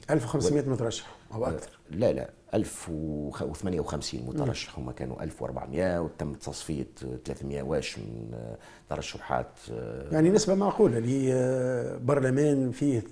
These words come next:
Speaker 2: شوف، ألف ترشح، آه، هي كانت عدد المترشحين في دائرة، في دائرة ريانا في ألفين وتسعتاش تقريبًا فما ثمانمية تسعمية مترشح.
Speaker 1: مهم.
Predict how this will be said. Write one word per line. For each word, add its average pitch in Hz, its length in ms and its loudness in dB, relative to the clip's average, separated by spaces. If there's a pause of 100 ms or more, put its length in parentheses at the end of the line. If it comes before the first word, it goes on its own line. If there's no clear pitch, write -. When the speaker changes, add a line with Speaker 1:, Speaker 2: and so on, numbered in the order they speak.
(520)
Speaker 2:
شوف، - 420 -6
ألف 139 200 2
ترشح، 107 600 -2 (1040)
آه، 85 140 -2
هي 92 240 2
كانت 110 460 2
عدد 90 300 0
المترشحين 90 680 -4
في 101 140 -4
دائرة، 71 380 -4 (240)
في 82 100 -8
دائرة 95 280 2
ريانا 92 380 6 (600)
في 78 120 -2
ألفين 98 220 -2
وتسعتاش 92 500 2
تقريبًا 82 360 -4
فما 78 260 -4
ثمانمية 82 520 2
تسعمية 76 400 -2
مترشح. 73 520 -8
Speaker 1:
مهم. 117 220 -4